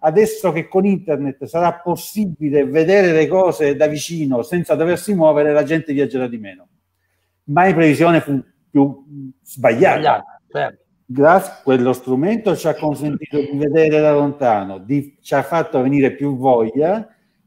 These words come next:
Speaker 1: ma soprattutto ha realizzato dei marketplace che hanno consentito di rendere disponib-, di avvicinare la domanda e dell'offerta e di rendere disponibili soluzioni che prima non avremmo mai immaginato.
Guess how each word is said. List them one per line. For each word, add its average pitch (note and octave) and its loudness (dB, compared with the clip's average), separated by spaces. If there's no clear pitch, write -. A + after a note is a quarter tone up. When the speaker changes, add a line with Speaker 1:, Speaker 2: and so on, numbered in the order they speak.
Speaker 1:
ma D3 2
soprattutto D3+ 0
ha C3+ 4
realizzato C#3 2
dei C3+ 2
marketplace F#3 0
che D3 -2
hanno C3+ -2
consentito E3 -4
di C3 0
rendere C#3 0
disponib-, C#3 -4
di C3+ 0
avvicinare D3+ -4
la C3+ 0
domanda D3+ -2
e - -2
dell'offerta E3 -4
e C3+ -2
di C3+ -4
rendere C#3+ -2
disponibili C#3+ -4
soluzioni C#3 -2
che A#2+ -6
prima C3 -6
non A#2 -8
avremmo A2+ -10
mai G#2+ -12
immaginato. G2+ -14